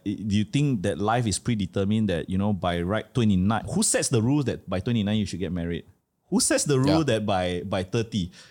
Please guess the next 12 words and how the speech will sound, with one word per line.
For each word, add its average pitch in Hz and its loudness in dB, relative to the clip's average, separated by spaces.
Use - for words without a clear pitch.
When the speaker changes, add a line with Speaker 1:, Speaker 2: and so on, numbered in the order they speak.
Speaker 1:
It's 127 2
just 208 0
common 156 0
miscon-, 123 0
um, 104 2
common 147 0
conceptions 98 -2
within 107 -2
soci-, 101 -2
societal 120 0
norms, 95 -2
right? 117 -2